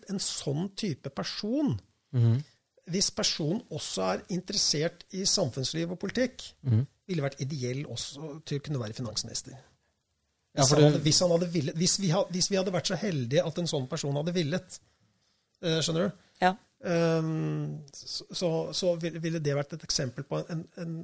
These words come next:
Speaker 1: en, en person som kunne gjort en sånn jobb. Som ville skjønt budsjett, rett og slett.
Speaker 2: Budsjett og disiplin. Ja, for det, det, det som er viktig, at man må ikke gå i den fellen og tro, altså det å være polit-,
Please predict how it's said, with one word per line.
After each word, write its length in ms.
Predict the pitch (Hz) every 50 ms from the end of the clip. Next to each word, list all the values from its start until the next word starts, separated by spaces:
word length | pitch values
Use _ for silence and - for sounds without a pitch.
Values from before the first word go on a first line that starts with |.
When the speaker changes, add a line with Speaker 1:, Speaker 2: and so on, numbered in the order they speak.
| -
Speaker 1:
en, 180 | - 160 147 151 151 147 147 143 143 151 151 -
en 180 | - 147 139 139 143 143
person 340 | - 160 - - 135 131
som 160 | 135 - 143 143
kunne 260 | - 147 143 143 143
gjort 560 | 151 151 - - - - 156 139 131 - -
en 60 | 156
sånn 180 | - - 135 131
jobb. 220 | 127 127 143 - - _ _ _ -
Som 180 | - - 202 175
ville 160 | 165 170 -
skjønt 640 | - - - - 135 127 139 160 - _ - - - _ _ _ _ _ _ _ _ _ _ _ _ _ _ _ _ _ _ _ _ _ _ _ _ _ -
budsjett, 600 | 156 139 - - 113 - - _ _ - - - - - - - _ _ _ _ -
rett 100 | 139 135
og 80 | - 135
slett. 240 | - 143 139 - -
Speaker 2:
Budsjett 80 | -
og 180 | 135 127 123 127
disiplin. 360 | 131 120 - 135 127 135 -
Ja, 100 | 147 143
for 160 | 165 170 156
det, 160 | 147 165 156
det, 160 | 147 139 135 139 143 147 143
det 140 | 143 139 131
som 120 | - 147
er 80 | 151 151
viktig, 220 | 147 - - -
at 140 | 151 143 -
man 100 | 156 147
må 100 | 143 139
ikke 160 | - - 170
gå 160 | 160 147 143 147
i 80 | 147
den 220 | 143 135 135 135 131 - - - - - - - - - - - - - - _ _ - -
fellen 300 | - 180 160 135 120 117
og 80 | 131 -
tro, 160 | - 143 135
altså 300 | 139 143 143 131 151 147
det 160 | 139 139 135
å 80 | 135 139
være 320 | 147 156 143 135 131 131
polit-, 420 | 127 - - 147 139 131 117 -